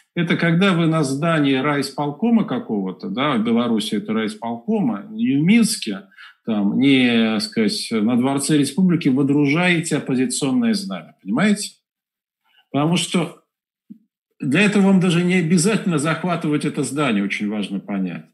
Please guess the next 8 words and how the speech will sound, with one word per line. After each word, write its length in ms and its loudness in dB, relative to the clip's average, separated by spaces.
Для 160 2
этого 340 0
важно, 500 -2
чтобы 340 -8
у 60 -6
вас 240 -6
оказался 560 -8
человек 680 -4